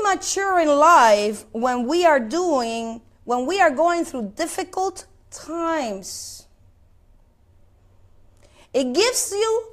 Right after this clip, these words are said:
it gives us character. It is his doing and is marvelous in our eyes.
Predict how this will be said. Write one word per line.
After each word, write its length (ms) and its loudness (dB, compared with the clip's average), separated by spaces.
it 160 -8
gives 280 -4
us 260 -4
character. 800 -4
It 100 8
is 240 8
his 300 2
doing 680 4
and 140 0
is 180 0
marvelous 760 2
in 200 4
our 180 4
eyes. 680 2